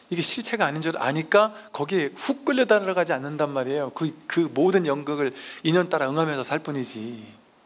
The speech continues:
그게 부처거든요. 그래서 우리가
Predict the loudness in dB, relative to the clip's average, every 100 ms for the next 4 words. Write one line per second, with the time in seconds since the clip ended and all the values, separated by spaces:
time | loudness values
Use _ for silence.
0 | _ _ _ -20 _ _ -20 _ _ -10
1 | -4 -2 -2 -2 -2 -4 -6 -8 -4 2
2 | 2 2 -4 -6 -20 _ _ _ -20 -20
3 | -20 _ _ _ _ -20 -20 _ _ _
4 | _ _ _ _ _ -2 0 0 -2